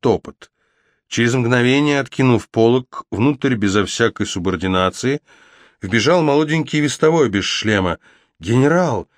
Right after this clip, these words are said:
вестовой шумно отдышался, вытер потный лоб. «Из леса вышли, это не люди, генерал!»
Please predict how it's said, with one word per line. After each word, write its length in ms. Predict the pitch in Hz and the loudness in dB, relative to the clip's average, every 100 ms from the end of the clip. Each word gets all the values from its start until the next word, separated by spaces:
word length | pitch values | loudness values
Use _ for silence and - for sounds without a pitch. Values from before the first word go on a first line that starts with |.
| _ | _
вестовой 420 | 101 92 104 107 104 | -6 -2 2 2 2
шумно 360 | - 107 101 | 0 2 2
отдышался, 640 | 92 85 95 117 117 - 104 | 0 -2 0 2 2 0 0
вытер 260 | 101 101 | 0 -2
потный 400 | 92 101 95 101 | -4 -2 -2 0
лоб. 260 | 101 98 87 _ _ _ _ | 0 0 -2 _ _ _ _
«Из 200 | 101 101 | -4 0
леса 340 | 120 151 131 143 | 0 0 0 0
вышли, 420 | 147 175 - 95 | 0 -2 -2 -2
это 200 | 92 110 | -2 0
не 140 | 120 | 2
люди, 260 | 147 185 107 | 2 2 -2
генерал!» 580 | 98 104 113 120 85 | -2 0 2 2 -2